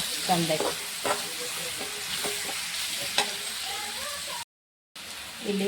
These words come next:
ನಾ ಇದಕ್ಕೆ ಒಂದು ಸ್ವಲ್ಪ ಬೆಲ್ಲ ಹಾಕೊಳ್ಕತ್ತೀನಿ ರೀ. ಇದಕ್ಕೆ ಒಂದು ಸ್ವಲ್ಪ ಖಾರ ಹಾಕೋತೀನಿ ರೀ. ಖಾರನೂ ಜಾಸ್ತಿ ತಿನ್ನೋರು ಜಾಸ್ತಿ ಹಾಕ್ಕೋಬೋದು,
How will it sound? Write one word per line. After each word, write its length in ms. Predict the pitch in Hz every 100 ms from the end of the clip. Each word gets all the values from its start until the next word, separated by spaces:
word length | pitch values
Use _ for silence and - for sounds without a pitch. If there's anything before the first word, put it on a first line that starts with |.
| 190
ನಾ 60 | 180
ಇದಕ್ಕೆ 200 | 175 196 190
ಒಂದು 120 | 185 -
ಸ್ವಲ್ಪ 300 | 180 175 202 247 - - 214
ಬೆಲ್ಲ 180 | 214 202
ಹಾಕೊಳ್ಕತ್ತೀನಿ 540 | 160 165 151 151 - -
ರೀ. 80 | - - - - - - - - - 220 220 - - - - - 330 160 320 - - _ _ _ _ - - - -
ಇದಕ್ಕೆ 200 | 208 196 185
ಒಂದು 100 | 185
ಸ್ವಲ್ಪ 180 | 180 175 -
ಖಾರ 120 | 165 185
ಹಾಕೋತೀನಿ 440 | 175 175 170 170 185
ರೀ. 40 | 262 - - - - - - - - - -
ಖಾರನೂ 420 | 175 180 196 277 - - - - - - - 196
ಜಾಸ್ತಿ 300 | 180 175 202 185
ತಿನ್ನೋರು 360 | 185 185 185 247
ಜಾಸ್ತಿ 260 | 202 185 - 190
ಹಾಕ್ಕೋಬೋದು, 400 | 175 180 185